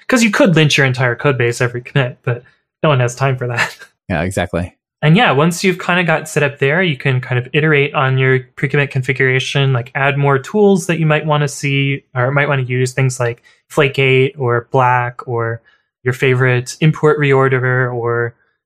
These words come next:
Speaker 1: your S C S S formatter or whatever tool set you might wanna do. You can also add your own custom tools as well. If you have existing scripts that you wanna migrate to pre-commit,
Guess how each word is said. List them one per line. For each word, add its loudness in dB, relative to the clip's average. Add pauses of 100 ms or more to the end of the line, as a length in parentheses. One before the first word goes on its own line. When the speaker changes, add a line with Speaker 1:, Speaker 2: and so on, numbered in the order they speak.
(140)
Speaker 1:
your -10
S -2
C 0
S -2
S -2
formatter 0
or 0
whatever 4
tool 2
set -2 (140)
you 0
might 0
wanna -2
do. -8 (340)
You 0
can 6
also 2
add 0
your -2
own 0
custom -2
tools -4
as -12
well. 2
If -10
you -2
have 0
existing 0
scripts -2
that -20
you -2
wanna 2
migrate 0
to -12
pre-commit, -4